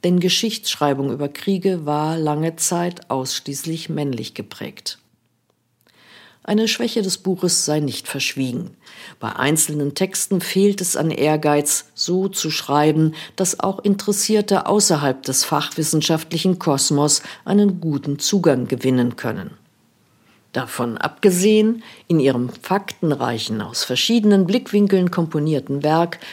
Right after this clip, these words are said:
präsentieren die Herausgeberinnen um die kurz vor Erscheinen verstorbene Gabi Zipfel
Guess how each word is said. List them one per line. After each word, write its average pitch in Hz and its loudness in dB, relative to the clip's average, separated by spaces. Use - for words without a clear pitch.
präsentieren 208 4
die 165 4
Herausgeberinnen 170 2
um 147 0
die 135 -4
kurz 156 -4
vor - -2
Erscheinen 180 2
verstorbene 170 0
Gabi 165 2
Zipfel 208 0